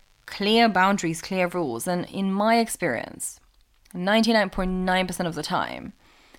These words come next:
if you're in a spot where you've been fired, you take it super, super personally. And actually, a lot of the time it has,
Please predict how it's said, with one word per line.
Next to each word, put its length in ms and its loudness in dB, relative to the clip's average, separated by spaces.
if 140 -4
you're 160 4
in 80 4
a 80 0
spot 360 0
where 120 0
you've 320 -6
been 180 -2
fired, 640 -2
you 100 -2
take 180 2
it 80 0
super, 260 -2
super 240 -6
personally. 760 -4
And 120 -2
actually, 640 0
a 80 4
lot 160 4
of 60 0
the 80 2
time 220 0
it 60 0
has, 260 -2